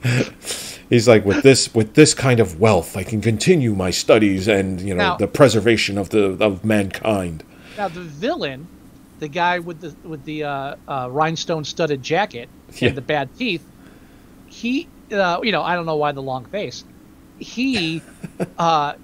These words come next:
Speaker 2: killed Doc Savage's father, and he is convinced, uh, like, the second in command of the tribe, the, the elder's, uh, pimp son.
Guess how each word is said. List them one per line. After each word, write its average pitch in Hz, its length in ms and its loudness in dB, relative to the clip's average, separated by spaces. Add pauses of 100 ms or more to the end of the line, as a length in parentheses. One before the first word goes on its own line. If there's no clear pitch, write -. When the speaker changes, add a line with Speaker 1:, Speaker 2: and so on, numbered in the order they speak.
Speaker 2:
killed 247 320 -4
Doc 160 260 -4
Savage's 127 440 -10
father, 131 460 -6
and 160 200 -8
he 175 160 -4
is 160 140 -4
convinced, 160 560 -4 (340)
uh, 147 220 2
like, 147 200 -6
the 139 80 -10
second 185 380 -4
in 160 80 -8
command 143 400 -6
of 139 60 -6
the 131 80 -8
tribe, 123 460 -4
the, 127 200 -4
the 139 140 -6
elder's, 143 580 -2
uh, 123 260 -2 (120)
pimp 151 240 -2 (800)
son. 139 420 -2